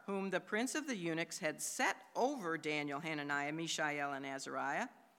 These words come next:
Here's what Daniel said, asked him. He said, Prove thy servants, I beseech thee,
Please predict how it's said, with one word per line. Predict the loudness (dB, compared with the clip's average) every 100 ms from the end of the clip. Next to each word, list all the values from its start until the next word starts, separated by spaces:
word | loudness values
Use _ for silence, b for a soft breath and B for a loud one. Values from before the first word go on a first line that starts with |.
| -6
Here's | -4 -2
what | -4
Daniel | -2 0 0
said, | -2 -2 -2 -2
asked | -2 -2 -6 -8
him. | -10 B B -8
He |
said, | -2 0 -2 -2
Prove | 4 6 4 8
thy | 8 10
servants, | 8 4 4 4 2 0 4
I | 6 6
beseech | 4 2 2 0 0 0
thee, | 0 0 -2